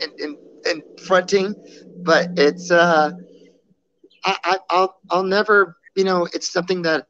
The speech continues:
that I'm always very grateful to, to Lonnie for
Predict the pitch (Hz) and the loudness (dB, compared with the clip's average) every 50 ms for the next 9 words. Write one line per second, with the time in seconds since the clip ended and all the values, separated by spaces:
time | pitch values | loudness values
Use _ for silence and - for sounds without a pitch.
0 | _ _ _ _ _ _ _ _ _ _ _ _ _ _ _ _ - 160 151 139 | _ _ _ _ _ _ _ _ _ _ _ _ _ _ _ _ 0 0 2 2
1 | 151 156 165 165 165 156 - - 165 165 160 156 - - 147 147 156 156 - 151 | 2 0 0 0 -2 -4 -4 -4 -2 0 0 0 0 0 2 2 2 2 0 -6
2 | 147 131 - - 139 139 135 127 120 - - - 131 123 127 127 131 135 135 131 | -6 -6 -6 -6 -4 -4 -2 -4 -4 -6 -8 -10 -6 -4 -2 -2 0 0 -2 -2
3 | 131 123 - _ _ _ _ _ _ _ - - 139 135 123 120 113 113 | -4 -8 -10 _ _ _ _ _ _ _ -10 -4 0 0 2 2 0 -2